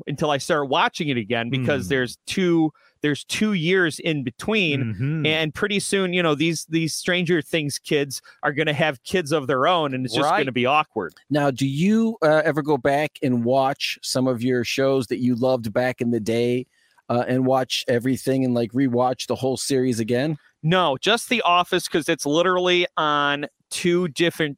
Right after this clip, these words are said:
Speaker 1: T V channels every night.
Speaker 3: So
Speaker 2: Ah,
Speaker 3: do
Speaker 2: I
Speaker 3: you,
Speaker 2: love
Speaker 3: do you
Speaker 2: it.
Speaker 3: remember the T V show E R?
Speaker 1: Sure.
Speaker 3: <laughs> Okay, so
Speaker 1: George
Speaker 3: E-,
Speaker 1: Clooney.
Speaker 3: so E R was on for fifteen seasons.
Speaker 1: Yeah.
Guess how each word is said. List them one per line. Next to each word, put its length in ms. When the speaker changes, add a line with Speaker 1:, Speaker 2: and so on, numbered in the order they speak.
Speaker 1:
T 180
V 140
channels 480
every 240
night. 280
Speaker 3:
So 100
Speaker 2:
Ah, 60
Speaker 3:
do 80
Speaker 2:
I 20
Speaker 3:
you, 80
Speaker 2:
love 220
Speaker 3:
do 80
you 60
Speaker 2:
it. 20
Speaker 3:
remember 260
the 100
T 160
V 80
show 300
E 120
R? 340
Speaker 1:
Sure. 300
Speaker 3:
<laughs> 120
Okay, 220
so 80
Speaker 1:
George 240
Speaker 3:
E-, 40
Speaker 1:
Clooney. 400
Speaker 3:
so 240
E 140
R 240
was 180
on 180
for 140
fifteen 540
seasons. 540
Speaker 1:
Yeah. 200